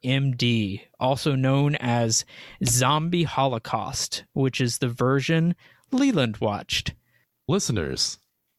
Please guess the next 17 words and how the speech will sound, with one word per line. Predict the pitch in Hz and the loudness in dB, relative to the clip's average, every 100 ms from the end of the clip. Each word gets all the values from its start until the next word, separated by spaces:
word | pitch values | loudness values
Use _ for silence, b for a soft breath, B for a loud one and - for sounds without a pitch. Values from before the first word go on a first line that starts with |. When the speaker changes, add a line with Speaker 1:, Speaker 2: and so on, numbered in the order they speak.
| - | 0
Speaker 2:
do | |
you | 269 | 2
remember | 370 156 147 135 | 2 2 2 0
buffets? | 101 98 - 82 87 95 - - _ _ _ - | 0 -2 0 0 0 -2 -4 -8 _ _ _ -4
Like, | 98 87 - - _ _ | -2 0 -4 -14 _ _
before | 135 - 123 151 | -4 -2 0 0
covid, | 143 - 110 123 131 135 135 - - | -2 -4 -2 0 0 -2 -4 -10 -4
in | 101 | -2
the | 98 | 0
year | 92 85 87 95 | -2 -2 0 0
of | 98 82 | 0 0
our | 87 87 | -2 -2
Lord | 76 78 78 80 82 - | -2 -2 0 0 -4 -8
twenty | - 76 82 | -6 -2 -2
nineteen | 82 76 78 - 78 76 | 0 -2 -4 -4 -4 -2
A | 76 | -4
D, | 73 71 76 | -4 -4 -6